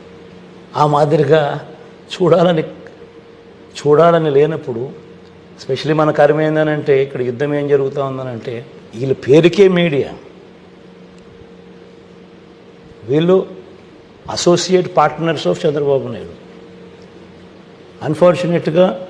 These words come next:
వీళ్ళకు మనం చేసే ఏ మంచి కనపడదు. పైగా అబద్ధాలు,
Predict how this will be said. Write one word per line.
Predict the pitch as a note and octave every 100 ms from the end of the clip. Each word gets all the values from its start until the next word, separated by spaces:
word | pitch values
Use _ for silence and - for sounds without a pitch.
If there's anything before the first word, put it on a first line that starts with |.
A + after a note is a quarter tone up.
| - - - - - - - - - -
వీళ్ళకు | C3 D#3 E3 E3+
మనం | D3+ D3+ D#3 D3+
చేసే | D#3 E3
ఏ | C#3+ D3+
మంచి | D#3+ E3 F#3
కనపడదు. | D#3 D#3 D3 C#3+ A#2+ C3 - - - - - - - - - - - - - -
పైగా | E3 E3+ G3
అబద్ధాలు, | F3+ E3 D#3 D3 D#3 E3+ F3